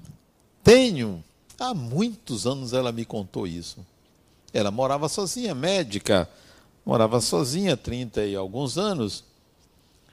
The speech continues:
Ela acordou de madrugada e viu um homem no quarto dela,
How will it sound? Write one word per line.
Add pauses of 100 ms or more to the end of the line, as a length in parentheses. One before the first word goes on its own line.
(260)
Ela
acordou
de
madrugada (380)
e
viu
um
homem
no
quarto
dela,